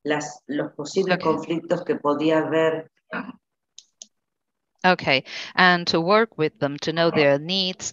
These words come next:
Speaker 3: their customs, uh, what worried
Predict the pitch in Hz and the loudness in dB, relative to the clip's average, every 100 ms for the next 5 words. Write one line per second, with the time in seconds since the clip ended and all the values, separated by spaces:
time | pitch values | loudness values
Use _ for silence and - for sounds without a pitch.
0 | - 139 - 190 180 175 - - 156 147 | -2 -2 2 6 6 6 -2 -4 -2 -2
1 | 151 - - 156 151 - - - 165 170 | -6 -4 0 0 0 -4 -14 -10 2 2
2 | 160 170 233 190 | 4 4 4 2